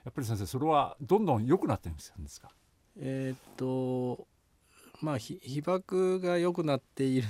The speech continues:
Speaker 2: ていうことではないんですけれども、その、いかに、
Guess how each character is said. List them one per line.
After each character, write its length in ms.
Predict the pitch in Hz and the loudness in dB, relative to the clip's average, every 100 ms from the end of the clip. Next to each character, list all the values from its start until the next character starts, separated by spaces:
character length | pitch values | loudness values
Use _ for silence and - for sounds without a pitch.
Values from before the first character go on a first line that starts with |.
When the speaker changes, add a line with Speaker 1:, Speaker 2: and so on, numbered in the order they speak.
| 104 | -6
Speaker 2:
て 160 | - 139 | -2 2
い 80 | |
う 80 | 131 | 4
こ 100 | 135 | 2
と 120 | 139 | 0
で 100 | 135 | 4
は 80 | 139 | 4
な 140 | 120 131 | 4 2
い 40 | |
ん 60 | 113 | 2
で 80 | |
す 120 | 101 - | 0 -2
け 100 | 104 | -4
れ 80 | |
ど 140 | 95 101 | -2 -2
も、 300 | 143 127 95 - - - - - - | 0 0 -2 -10 -20 -20 -20 -20 -14
そ 140 | - | -6
の、 160 | 131 123 | -4 -4
い 120 | 127 | -4
か 180 | 156 165 | -4 -2
に、 600 | 156 131 123 117 107 | 0 0 0 0 -2